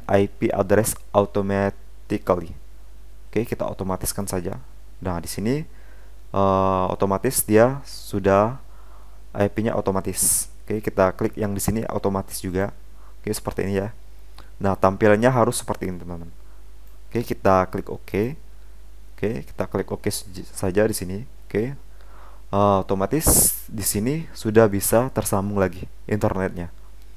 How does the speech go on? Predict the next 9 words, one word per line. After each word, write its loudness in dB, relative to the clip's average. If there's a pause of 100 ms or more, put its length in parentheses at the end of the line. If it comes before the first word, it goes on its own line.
(320)
Oke, 0
sudah -6
tersambung 0
lagi 0
ya. - (480)
Awal 6
mulanya 6
tidak 6
tersambung. 2